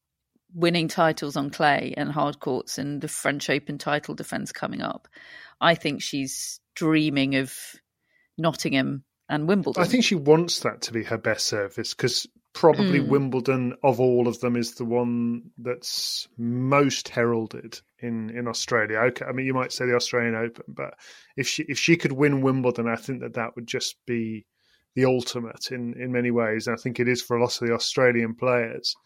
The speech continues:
Speaker 2: And her game just looks theoretically perfectly suited to it. Um, and yet I, I still have in my head the, the match she played against Daria Kasatkina there, twenty eighteen. Okay, she's a much, much better player that,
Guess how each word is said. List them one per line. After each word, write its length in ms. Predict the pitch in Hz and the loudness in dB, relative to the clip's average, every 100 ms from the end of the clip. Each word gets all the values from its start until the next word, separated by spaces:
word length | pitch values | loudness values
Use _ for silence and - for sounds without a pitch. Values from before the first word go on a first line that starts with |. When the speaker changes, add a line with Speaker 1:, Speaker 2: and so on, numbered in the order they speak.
| _ _ _ - | _ _ _ -2
Speaker 2:
And 160 | 135 | 0
her 120 | 123 143 | 4 4
game 440 | 135 147 139 135 | 8 8 8 4
just 200 | 127 - | 2 2
looks 640 | 135 156 143 - - - - | 6 8 6 2 -2 -2 0
theoretically 840 | 147 135 139 - 131 131 123 120 - - _ | 6 6 6 4 0 2 0 0 -4 -14 _
perfectly 480 | - 143 123 - - | 4 6 6 2 -6
suited 460 | - 139 131 135 117 | 0 0 0 -4 -4
to 180 | 131 127 | -4 -4
it. 200 | 135 - _ _ _ _ _ _ _ - | -6 -10 _ _ _ _ _ _ _ -2
Um, 380 | 131 127 127 - _ _ _ | 0 0 -2 -10 _ _ _
and 160 | 135 131 | -2 6
yet 360 | 147 135 - _ _ _ _ _ _ | 6 6 2 _ _ _ _ _ _
I, 160 | 147 160 156 | 6 6 8
I 140 | 143 | 6
still 260 | 165 - 147 | 6 8 8
have 200 | 135 123 | 8 6
in 100 | 131 | 4
my 200 | 131 139 | 6 6
head 340 | 131 123 117 | 6 6 4
the, 180 | 120 123 | 4 2
the 100 | 117 | 4
match 200 | 120 131 | 2 2
she 140 | - 127 | 2 0
played 220 | 127 123 | 4 4
against 260 | 120 123 117 | 6 2 2
Daria 280 | 135 123 120 | 4 6 4
Kasatkina 600 | 127 - - 160 165 117 | 2 -4 2 4 4 4
there, 380 | 113 113 123 - - - _ _ _ _ | 2 2 0 -4 -16 -20 _ _ _ _
twenty 260 | - 147 131 | 0 4 6
eighteen. 480 | 127 151 - 113 117 | 6 6 4 2 4
Okay, 280 | 131 131 123 | 2 4 4
she's 220 | - 120 | 4 0
a 60 | |
much, 420 | 127 131 131 135 139 | 2 4 4 2 -2
much 200 | 127 - | -4 0
better 240 | 131 - | 0 0
player 300 | 120 127 120 | 0 4 4
that, 100 | 120 | 2